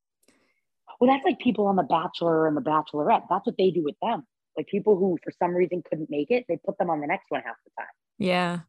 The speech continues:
Speaker 1: Because if people, like, if they already announced they were gonna be on and people were like, "What happened to this person? What happened?" If pe-, enough people ask, they put 'em back on.
Speaker 2: Right, 'cause then people are
Speaker 1: But Big
Speaker 2: curious
Speaker 1: Brother,
Speaker 2: after
Speaker 1: they don't
Speaker 2: that.
Speaker 1: care 'cause they're like,
Speaker 2: No.
Speaker 1: "Ah, whatever." They forget
Speaker 2: If
Speaker 1: about
Speaker 2: you
Speaker 1: it
Speaker 2: don't
Speaker 1: 'cause
Speaker 2: fit with, like, obviously if she fit with the cast, they probably would have. But if you don't fit with the cast that they're trying to, like, build,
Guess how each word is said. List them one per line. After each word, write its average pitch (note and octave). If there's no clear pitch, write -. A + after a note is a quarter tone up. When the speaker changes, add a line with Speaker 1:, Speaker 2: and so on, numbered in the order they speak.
Speaker 1:
Because G#3+
if G3
people, A3
like, F#3
if -
they G3+
already G#3+
announced D#3
they E3+
were D#3
gonna D3+
be C3
on D3+
and E3
people D#3
were D3+
like, C#3+
"What E3+
happened G#3+
to G#3
this -
person? C3+
What F3
happened?" G3+
If -
pe-, F#3+
enough F#3
people D#3
ask, -
they -
put -
'em A#3+
back C#3
on. E3+
Speaker 2:
Right, G3
'cause F3+
then F#3
people F#3+
are D#3+
Speaker 1:
But D#3+
Big -
Speaker 2:
curious E3+
Speaker 1:
Brother, A#3
Speaker 2:
after -
Speaker 1:
they -
don't A#3+
Speaker 2:
that. -
Speaker 1:
care C#3
'cause C#3
they're D#3+
like, D3+
Speaker 2:
No. F#3
Speaker 1:
"Ah, F3
whatever." C3+
They D3+
forget D#3+
Speaker 2:
If -
Speaker 1:
about A3
Speaker 2:
you C4
Speaker 1:
it C4+
Speaker 2:
don't D#4
Speaker 1:
'cause D#4+
Speaker 2:
fit B3
with, G3
like, G3+
obviously A3+
if G3+
she G3
fit G#3
with F#3+
the E3
cast, F3
they F3
probably D#3+
would D#3
have. G3
But D#3+
if -
you G3+
don't C4+
fit -
with F#3
the D#3+
cast D#3+
that -
they're E3
trying E3
to, D3+
like, -
build, D#3